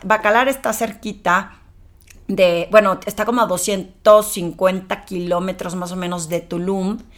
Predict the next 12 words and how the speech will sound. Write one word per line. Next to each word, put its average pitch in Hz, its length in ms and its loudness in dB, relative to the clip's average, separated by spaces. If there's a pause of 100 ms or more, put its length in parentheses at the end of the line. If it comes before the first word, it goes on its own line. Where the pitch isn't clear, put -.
(300)
y 196 140 0
hasta 185 520 4
trescientos 190 680 -4
y - 20 -10
fracción 175 500 -4
de 185 140 -6
Cancún. 175 480 -6
Son 190 180 -8
como 180 220 -8
más, 175 240 -6 (300)
como 170 260 -6
cuatro 226 400 -2